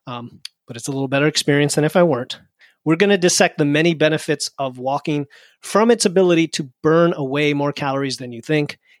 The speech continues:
increase your metabolism, improve your overall function in life, preferentially burn fat to improve body composition, reduce mortality, and improve associated markers like blood pressure,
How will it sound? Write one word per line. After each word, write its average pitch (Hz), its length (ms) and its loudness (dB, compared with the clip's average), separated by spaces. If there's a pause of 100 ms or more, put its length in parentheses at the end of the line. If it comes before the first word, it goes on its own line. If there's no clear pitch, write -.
(140)
increase 202 440 4
your 180 100 4
metabolism, 143 640 -2 (280)
improve 196 480 0
your 190 160 6
overall 165 320 4
function 156 400 0
in 143 100 -2
life, 127 340 -8 (380)
preferentially 190 880 2
burn 160 380 0
fat 135 460 -4
to - 120 -6
improve 240 480 0
body 135 260 -2
composition, 123 680 -8 (560)
reduce 180 560 2
mortality, 139 640 0 (360)
and 160 120 0
improve 190 680 2
associated 170 680 2
markers 139 480 -2 (300)
like 123 200 -10
blood 127 280 -8
pressure, 156 400 2